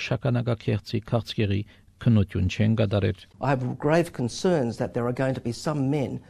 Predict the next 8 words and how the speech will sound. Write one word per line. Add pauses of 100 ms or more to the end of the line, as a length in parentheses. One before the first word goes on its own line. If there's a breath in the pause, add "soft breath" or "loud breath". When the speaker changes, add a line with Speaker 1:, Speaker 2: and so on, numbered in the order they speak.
(240 loud breath)
Speaker 2:
who
will
have
clinically
significant
disease, (500 loud breath)
who
will